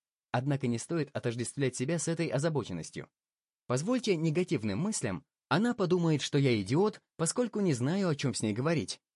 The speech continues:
или «Она поймет, что я нервничаю, так как мое сердце бьется со скоростью тысячи ударов в минуту», пройти. Это ведь просто мысли. Эти бесполезные мысли не влияют на ваше самовосприятие,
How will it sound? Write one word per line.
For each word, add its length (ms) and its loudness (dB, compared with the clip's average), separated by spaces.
или 340 4
«Она 200 4
поймет, 320 0
что 160 -2
я 120 4
нервничаю, 640 0
так 120 -2
как 180 -2
мое 220 2
сердце 360 -2
бьется 340 0
со 120 0
скоростью 520 -2
тысячи 380 -4
ударов 400 0
в 60 -6
минуту», 460 -2
пройти. 420 -2
Это 180 2
ведь 200 -2
просто 300 -2
мысли. 380 -4
Эти 200 0
бесполезные 720 2
мысли 340 0
не 220 2
влияют 440 0
на 100 0
ваше 220 -2
самовосприятие, 960 -2